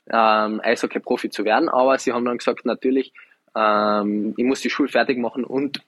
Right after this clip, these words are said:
um das beides zu verbinden, bin ich dann natürlich dann, äh, ins Sportpark gegangen. Und dann, desto, desto älter ich wu-, geworden bin, desto mehr haben sie gesehen, es könnte, es könnte die Profikarriere funktionieren.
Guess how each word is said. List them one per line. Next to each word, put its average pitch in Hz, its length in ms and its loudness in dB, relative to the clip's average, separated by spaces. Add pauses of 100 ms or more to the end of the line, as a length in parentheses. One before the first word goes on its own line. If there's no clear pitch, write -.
(120)
um 143 200 2
das 123 180 0
beides 117 300 0
zu 127 120 -4
verbinden, 143 440 -4
bin 131 120 -4
ich 127 80 -2
dann 120 160 -2
natürlich 123 320 -4
dann, 117 180 0
äh, 107 340 -4
ins 113 140 -2
Sportpark - 480 0
gegangen. 120 220 0 (800)
Und 107 640 0 (100)
dann, 104 760 0 (240)
desto, 127 400 0
desto 117 240 0
älter 135 220 4
ich 120 140 -2
wu-, 135 120 -4
geworden 123 400 2
bin, 120 140 -2
desto 113 220 -2
mehr 113 220 0
haben 131 120 -2
sie - 140 -6
gesehen, 131 320 -2
es 110 180 -2
könnte, - 420 -4
es - 180 -2
könnte 123 280 -2
die 127 60 -2
Profikarriere 117 760 0
funktionieren. 120 560 -4